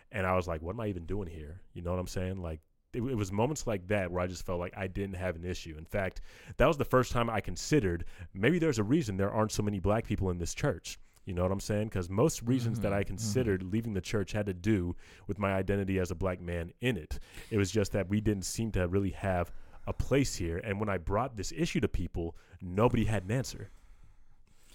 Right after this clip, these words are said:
Speaker 2: Yeah, and what do you, what would you say to people who say, "Well, the pr-, well,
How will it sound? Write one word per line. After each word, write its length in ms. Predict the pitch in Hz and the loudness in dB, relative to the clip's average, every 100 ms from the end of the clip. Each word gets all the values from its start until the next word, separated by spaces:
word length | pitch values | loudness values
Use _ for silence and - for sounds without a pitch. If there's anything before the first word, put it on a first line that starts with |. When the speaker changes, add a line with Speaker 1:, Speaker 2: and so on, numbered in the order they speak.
| - - - - - - | -20 -20 -20 -20 -16 -2
Speaker 2:
Yeah, 460 | 151 214 208 131 | 2 4 6 4
and 220 | 131 135 147 | 2 2 4
what 120 | 165 | 4
do 60 | |
you, 60 | 214 | 2
what 180 | 151 180 | -2 -2
would 140 | 262 | -2
you 60 | 196 | -2
say 160 | - 180 | -2 0
to 80 | |
people 260 | 165 170 160 | 0 0 0
who 120 | 160 | 0
say, 200 | - 156 | 0 2
"Well, 140 | 147 135 | 4 2
the 80 | |
pr-, 220 | - - - 92 110 | 2 -2 -4 -8 -4
well, 400 | 139 123 123 | 0 2 0